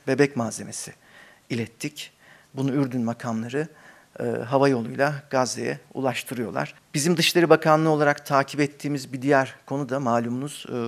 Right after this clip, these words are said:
vatandaşlarımızın, K K T C vatandaşlarının ve bunların yakınlarının Gazze'den tahliyesi meselesi. Bu sabah itibariyle bin dört yüz seksen dokuz vatandaşımızı, K K T C vatandaşı ve onların yakınlarını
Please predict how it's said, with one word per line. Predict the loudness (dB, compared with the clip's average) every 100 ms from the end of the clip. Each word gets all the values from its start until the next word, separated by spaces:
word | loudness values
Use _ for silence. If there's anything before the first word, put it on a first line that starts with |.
| -6 -8 -10 -18 _ -20 -8
vatandaşlarımızın, | -6 0 0 2 -2 -4 -6 -6 -6 -10 -12 -18 -20 -20 -20 -4
K | -2
K | 0 -2
T | -2 -2
C | 2 2
vatandaşlarının | 0 -4 -6 -8 -10 -8 -4
ve | -4
bunların | -2 -4 -2 -2
yakınlarının | -4 -6 -6 -6 -4 0
Gazze'den | 0 -2 -4 -6
tahliyesi | -6 -8 -6 -6 -6 -6 -10 -20 _
meselesi. | -10 -10 -8 -8 -6 -8 -12 -20 -20 -20 -20 -20 -20 _
Bu | 0
sabah | 6 8 8 4
itibariyle | -4 -2 4 4 6 2 0 -2 -6 -4
bin | 0 6
dört | 6 4
yüz | -10
seksen | -8 -6 -4 -4
dokuz | -4 -8 -10 -4
vatandaşımızı, | -4 -2 -2 -2 -4 -6 -8 -6
K | -2 -2
K | 0 -4
T | -4 0
C | 0
vatandaşı | 0 -4 -10 -10 -8 -4
ve |
onların | -2 -2 -2
yakınlarını | -4 -6 -8 -6 -6